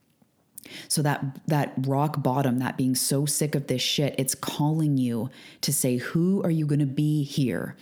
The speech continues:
Can you still find your light? Can you still turn on to your beauty, to your greatness,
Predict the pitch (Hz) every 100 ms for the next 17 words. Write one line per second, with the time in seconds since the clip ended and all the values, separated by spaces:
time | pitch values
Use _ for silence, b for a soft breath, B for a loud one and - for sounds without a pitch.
0 | B B - 151 170 165 147 139 127 123
1 | 127 117 117 120 - - 147 147 165 147
2 | - 135 - - 139 135 135 135 131 120
3 | 113 - 127 123 139 143 135 113 - 131
4 | 123 - 143 - 117 117